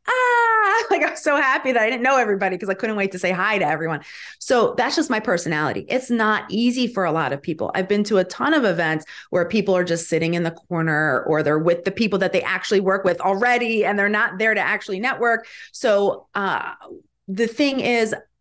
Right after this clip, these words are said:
it was not easy, let's say, in the beginning, because you're right. People are standoffish. People,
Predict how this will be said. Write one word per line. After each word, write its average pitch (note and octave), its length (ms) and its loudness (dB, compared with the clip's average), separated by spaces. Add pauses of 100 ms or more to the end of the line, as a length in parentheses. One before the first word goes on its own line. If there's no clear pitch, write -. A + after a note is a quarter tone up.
(200)
it A3+ 140 2
was A3 140 4
not A#3 400 0
easy, A#3+ 480 -2
let's C4 260 0
say, C4+ 160 2
in B3+ 60 2
the B3+ 100 2
beginning, B3 380 2
because G3+ 360 0
you're G3 160 2
right. G3 320 -2
People A3 280 -2
are F#3+ 100 2
standoffish. F#3+ 800 0
People, F#3+ 400 0